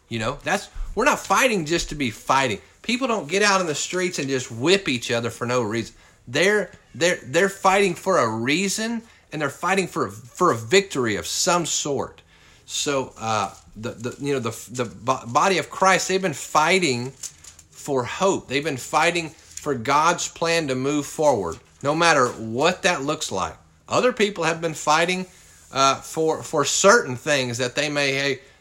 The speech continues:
this is right. I'm gonna fight for this."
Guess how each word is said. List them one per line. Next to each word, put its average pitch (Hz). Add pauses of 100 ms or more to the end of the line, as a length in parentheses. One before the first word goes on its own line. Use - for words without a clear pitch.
this 175
is 139
right. 135
I'm 156
gonna 127
fight 143
for 127
this." 110